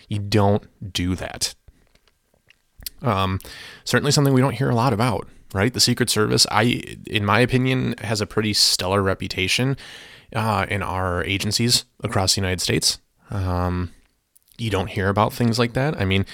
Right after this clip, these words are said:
they are the consummate definition of silent professional, and, uh, obvi-, for obvious reasons, right? They, they protect our leaders.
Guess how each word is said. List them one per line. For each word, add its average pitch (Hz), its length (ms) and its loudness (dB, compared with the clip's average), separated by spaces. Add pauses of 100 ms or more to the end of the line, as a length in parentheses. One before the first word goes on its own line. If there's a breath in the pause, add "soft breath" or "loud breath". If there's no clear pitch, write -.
(400 loud breath)
they 104 120 2
are 101 100 2
the 98 100 0
consummate 98 720 0
definition 95 560 -2
of 90 220 -4
silent 90 540 -2
professional, 107 640 -2 (880)
and, 113 280 -4
uh, 131 60 2 (120)
obvi-, 104 300 2
for - 120 2
obvious 117 300 2
reasons, 104 300 0
right? 101 180 0
They, 104 220 -2 (100)
they 104 220 -2
protect - 580 -2 (560 loud breath)
our 98 140 -2
leaders. 123 600 2